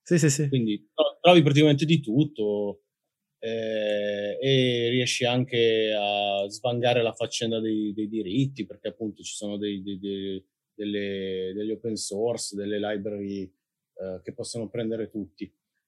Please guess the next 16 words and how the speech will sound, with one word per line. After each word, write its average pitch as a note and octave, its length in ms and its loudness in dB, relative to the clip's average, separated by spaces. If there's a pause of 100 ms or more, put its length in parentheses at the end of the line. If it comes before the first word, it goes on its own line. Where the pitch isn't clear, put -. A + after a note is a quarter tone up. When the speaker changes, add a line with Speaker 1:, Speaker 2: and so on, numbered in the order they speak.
(120)
Speaker 2:
Qua G#3+ 140 4
stiamo C#3+ 380 4
parlando G#2+ 880 -2 (380)
di C3+ 160 8
musicisti D3 840 2
che C3 100 0
magari C3+ 420 6
facevano G#2 680 0 (380)
o D#3+ 100 10
la D3 120 6
fame B2 480 4
o B2 100 -6
comunque C#3 400 6
un A#2 120 0
lavoro C3 320 6
discreto, A2 960 -2